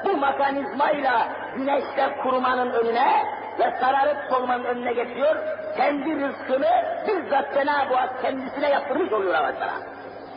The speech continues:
Emiyor böyle, güneşi emiyor, havayı emiyor, suyu emiyor. Kabiliyet böyle. Bunu insanların iradesine bağlamak mümkün değil.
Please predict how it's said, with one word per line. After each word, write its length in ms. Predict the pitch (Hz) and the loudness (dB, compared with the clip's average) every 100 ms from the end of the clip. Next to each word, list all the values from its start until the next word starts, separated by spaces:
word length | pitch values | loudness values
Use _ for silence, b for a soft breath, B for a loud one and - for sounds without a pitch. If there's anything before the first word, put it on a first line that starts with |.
| - - - | -14 -10 -2
Emiyor 460 | 196 262 220 180 147 | 0 2 2 2 0
böyle, 180 | 139 | 0
güneşi 400 | 135 135 208 165 | -2 -2 -2 -2
emiyor, 420 | 247 220 190 139 - - - | -2 0 0 0 -4 -10 0
havayı 340 | 240 - 247 | 2 4 2
emiyor, 480 | 254 240 214 175 - | 2 2 2 0 -2
suyu 180 | 294 269 | 0 0
emiyor. 380 | 269 262 - - - - - - - - | 0 0 -2 -2 -10 -12 -14 -14 -14 -4
Kabiliyet 600 | - 240 269 285 - 427 | 0 0 0 -2 -2 0
böyle. 280 | - - - - - - - - - - - - - - - - - - - - | -2 -2 -4 -8 -14 -14 -14 -14 -14 -12 -10 -10 -12 -14 -12 -12 -10 -10 -10 -4
Bunu 200 | 170 220 | 0 2
insanların 800 | 233 208 196 202 196 196 208 196 - 208 208 - - | 0 -2 -2 0 2 2 2 0 -4 -8 -8 -10 -4
iradesine 640 | 190 202 196 185 - 208 185 | 0 4 4 2 0 0 2
bağlamak 460 | 190 190 190 190 | 4 4 2 2
mümkün 380 | 185 170 240 165 | 0 -2 -2 -2
değil. 240 | 143 135 | -2 -4